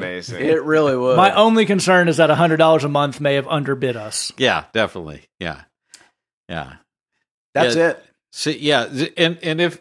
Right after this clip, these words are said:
Speaker 4: if it could be like, um, you know, like a,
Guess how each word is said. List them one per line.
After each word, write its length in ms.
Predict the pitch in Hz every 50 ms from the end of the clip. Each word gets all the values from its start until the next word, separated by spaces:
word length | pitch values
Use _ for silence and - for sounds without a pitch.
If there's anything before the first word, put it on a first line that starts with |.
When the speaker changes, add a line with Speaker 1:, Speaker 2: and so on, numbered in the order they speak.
| -
Speaker 4:
if 260 | - 165 165 156 -
it 160 | - 180 175 -
could 240 | - 185 165 147
be 240 | 135 151 156 160 160
like, 580 | 147 143 135 131 139 139 135 135 - - - _ _ _ _ _ _ _ _ _ _ _ _ _ -
um, 460 | 127 123 120 117 110 104 101 95 - _ _ _ _ _ _ _ _
you 160 | - 131 120
know, 140 | 113 113 110
like 340 | 107 110 110 110 107 101 -
a, 280 | 117 104 98 98 101